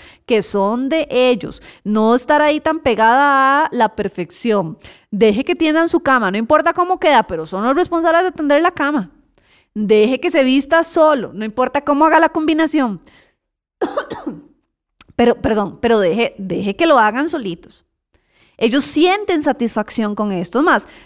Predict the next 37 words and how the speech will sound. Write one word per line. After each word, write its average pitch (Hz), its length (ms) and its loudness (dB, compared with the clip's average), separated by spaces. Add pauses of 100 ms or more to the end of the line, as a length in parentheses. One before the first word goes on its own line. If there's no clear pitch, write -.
(100)
a 226 120 4
los 220 140 4
dos 269 200 0
años 311 300 -2
se - 120 -4
produce 226 640 0
esta 285 200 -2
parte 269 380 -2
de 262 140 2
"déjeme, 311 500 -4
yo 196 100 -4
puedo 330 280 0
solo", 381 520 2 (460)
porque 220 280 -2
se 190 140 -6
creen 214 280 -4
la 285 120 0
cosota 302 600 0
y 220 180 -6
creen 214 260 -6
que 330 80 -6
pueden 285 340 -2
hacerlo. 262 580 0
Esto 202 240 -4
es 294 80 -4
fomentar 311 600 2
autonomía 226 680 -2 (280)
y 220 80 0
la 233 100 4
autonomía 180 680 -2
va 294 120 4
a 226 60 0
ir 269 280 0
ligada 196 500 2
a - 20 2
la 330 100 2
autoestima. 170 680 -4